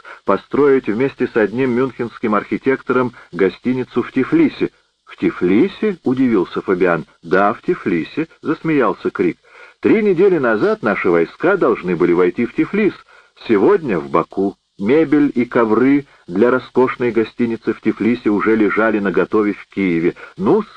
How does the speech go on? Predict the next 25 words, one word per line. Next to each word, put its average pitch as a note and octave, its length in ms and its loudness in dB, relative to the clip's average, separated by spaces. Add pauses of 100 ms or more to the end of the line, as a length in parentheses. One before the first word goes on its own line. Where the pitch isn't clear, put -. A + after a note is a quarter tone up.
(720)
вот G3 240 2
я E3+ 160 4
и E3+ 80 4
получил A#2+ 560 0
месячный G#2 580 -4
отпуск. - 720 -2 (800)
Уж D#3 160 0 (120)
сегодня-то E3 600 2
Росмайер C#3+ 760 0 (100)
попотчует C#3+ 880 0
нас A#2+ 300 0
каким-нибудь A2+ 720 0
особенным F#2+ 720 0
вином. F2+ 480 0 (520)
В - 60 -20
смоленском G#2 640 0
казино C3+ 480 2
меня A#2+ 380 0
избаловали. A2+ 760 0 (560)
Но F2 220 0 (120)
сегодня G2 680 0 (260)
вы C3 280 2
мой D3 180 0
гость, F2 380 -2
Фабиан. D2+ 420 -2